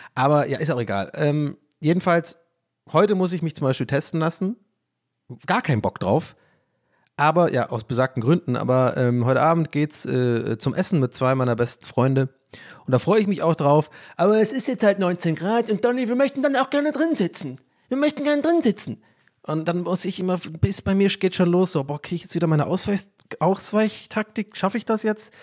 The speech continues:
dass ich irgendwie da rauskomme aus der Sache? Oder, oder, also ich natürlich schlag dann vor, ist doch gar nicht so, ist doch, hör mal, Übergangsjacke, ist doch kein Problem, draußen sitzen ist doch geil, kann man ein bisschen Fußball gucken, weißt du so,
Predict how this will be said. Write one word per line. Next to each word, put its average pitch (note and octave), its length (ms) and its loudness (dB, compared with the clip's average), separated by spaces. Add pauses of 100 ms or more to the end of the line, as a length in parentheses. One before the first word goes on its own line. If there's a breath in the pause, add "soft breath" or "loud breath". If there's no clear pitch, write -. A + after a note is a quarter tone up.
(320 loud breath)
dass E3+ 120 -6
ich E3+ 120 -10
irgendwie F#3 240 -2
da F3 120 4
rauskomme G3+ 460 -2
aus G#3+ 140 -6
der G#3+ 100 -2
Sache? A3 360 0 (500 loud breath)
Oder, G3 340 6
oder, F#3+ 300 4
also F3+ 160 4
ich - 180 2
natürlich F3+ 320 2
schlag F3 240 2
dann D#3+ 120 0
vor, E3 260 2
ist A2+ 100 -4
doch A3 60 -6
gar C#4+ 100 0
nicht C4 120 0
so, A3+ 180 2
ist - 160 -2
doch, A3+ 120 0
hör A#3 120 2
mal, A#3+ 120 2
Übergangsjacke, B3 600 0
ist F#3 220 4
doch G#3 60 -4
kein A3+ 140 0
Problem, A#3+ 340 2
draußen A3+ 300 2
sitzen A3+ 220 0
ist A3 80 -2
doch G#3+ 80 2
geil, A3+ 200 4
kann A3 120 0
man G#3 80 2
ein - 20 0
bisschen G#3 160 0
Fußball G#3+ 300 0
gucken, G#3+ 260 0
weißt G#3 960 4
du - 20 -10
so, E3 200 4